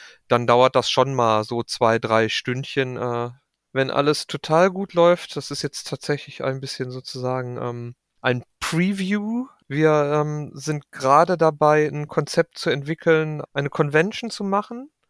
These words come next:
Haben auch schon einen Titel, Hannover lernt spielend, wo wir halt auch genau schauen wollen,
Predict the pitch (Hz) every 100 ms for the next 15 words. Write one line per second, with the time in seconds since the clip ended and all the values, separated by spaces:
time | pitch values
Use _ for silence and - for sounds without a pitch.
0 | _ _ _ _ 147 143 - 151 143 190
1 | 208 147 139 151 185 175 156 151 143 -
2 | - 170 196 208 214 214 - 156 151 160
3 | 147 151 147 - 151 156 - _ - 139
4 | 147 143 151 156 147 - - 147 151 147
5 | 143 143 147 139 95 73